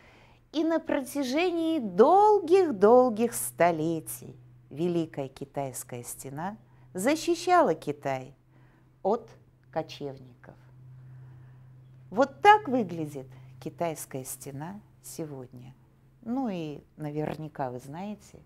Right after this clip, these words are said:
что Китайскую стену видно даже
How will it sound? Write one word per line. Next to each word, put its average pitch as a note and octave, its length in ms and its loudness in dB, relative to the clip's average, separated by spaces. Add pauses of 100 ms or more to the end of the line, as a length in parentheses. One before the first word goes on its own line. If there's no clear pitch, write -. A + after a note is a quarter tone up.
(120)
что - 240 -18
Китайскую D3+ 640 -12
стену C#3 500 -20 (300)
видно F3+ 480 -8 (160)
даже C3+ 460 -14